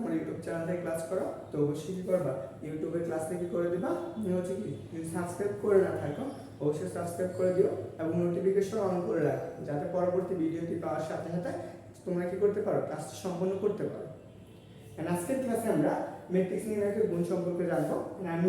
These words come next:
আমার পরিচয় হচ্ছে, আমি সুজন, পড়াশোনা করি Electrical and Electronic Engineering ডিপার্টমেন্টে, হচ্ছে এই সাবজেক্টে সবাই জানো। And আমি হচ্ছে কি Survey Physics and Math for এইচএসসি, এই টপ-, এই পেজ বা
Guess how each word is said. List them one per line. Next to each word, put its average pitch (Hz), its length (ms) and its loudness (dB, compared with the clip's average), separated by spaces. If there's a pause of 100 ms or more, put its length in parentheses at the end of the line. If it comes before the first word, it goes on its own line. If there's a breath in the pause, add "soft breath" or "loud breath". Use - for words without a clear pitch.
(100)
আমার 170 240 0
পরিচয় 165 260 -2
হচ্ছে, 175 200 -2
আমি 175 140 0
সুজন, 175 300 0
পড়াশোনা 160 380 -2
করি 170 200 0
Electrical 170 440 -4
and 165 120 2
Electronic 170 440 -2
Engineering 165 340 -2
ডিপার্টমেন্টে, 180 500 -2 (420 loud breath)
হচ্ছে 180 200 -2 (120)
এই 226 80 8 (760)
সাবজেক্টে 190 500 2
সবাই 165 300 0
জানো। 180 200 0 (200)
And 151 180 -2
আমি 165 140 -2 (360)
হচ্ছে 175 220 -6
কি 165 120 -6
Survey 165 320 0
Physics 165 380 -4
and 156 120 -2
Math 151 240 -2
for 170 100 0 (120)
এইচএসসি, - 420 0 (480)
এই 226 80 4 (100)
টপ-, - 260 0 (160)
এই 196 80 12 (640)
পেজ 165 200 0 (160)
বা 165 80 2